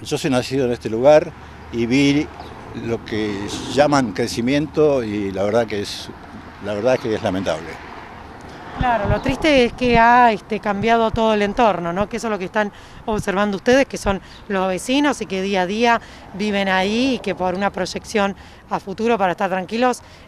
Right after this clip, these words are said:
Speaker 2: eh, decidieron vivir en este espacio que ahora, eh, siente que lo están perdiendo.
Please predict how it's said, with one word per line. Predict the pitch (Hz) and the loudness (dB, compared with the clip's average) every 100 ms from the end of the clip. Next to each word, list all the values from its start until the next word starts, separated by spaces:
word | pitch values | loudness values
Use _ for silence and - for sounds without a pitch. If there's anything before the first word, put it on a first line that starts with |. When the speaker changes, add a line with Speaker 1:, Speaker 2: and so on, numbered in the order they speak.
| - | -8
Speaker 2:
eh, | |
decidieron | 190 - 208 208 | -6 -2 -2 -2
vivir | 190 190 | -2 -2
en | 196 | -2
este | 196 - | -4 -6
espacio | - 214 226 240 | -4 -4 -2 -4
que | 185 175 | -2 -2
ahora, | 175 185 202 214 190 - - - | 0 2 4 4 2 -4 -20 -8
eh, | 214 185 | -6 -4
siente | 208 196 | -2 -2
que | 208 | -2
lo | 170 | -4
están | 196 170 | -6 -6
perdiendo. | 170 180 233 165 151 | -4 0 0 0 -6